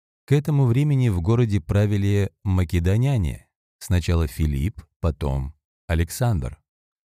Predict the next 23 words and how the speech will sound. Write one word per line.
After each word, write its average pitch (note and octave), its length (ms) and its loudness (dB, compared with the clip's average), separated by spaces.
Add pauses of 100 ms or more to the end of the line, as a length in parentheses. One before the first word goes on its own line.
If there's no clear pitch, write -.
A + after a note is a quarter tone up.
(120)
Платон D#3 440 0
чрезвычайно C3+ 680 -2
ценил D3+ 540 -2
Аристотеля. F2 840 -2 (300)
Он G2+ 200 2
прозвал G2+ 440 0
его G#2 500 0 (220)
"умником" G2 720 -2 (140)
и F2+ 340 -2 (140)
"чтецом". F#2+ 720 -6 (580)
Платон A#2 400 0
питал D#3 280 -2
слабость C3 480 -2
к - 80 -20
прозвищам. F#2 720 -4 (320)
Платон — B2 560 0 (220)
это B2 180 0
ведь C#3 160 -2
тоже C3+ 280 -2
прозвище. D#2+ 760 -2 (260)
Он G2 240 0
был G2 300 2
широколоб, E2 880 -2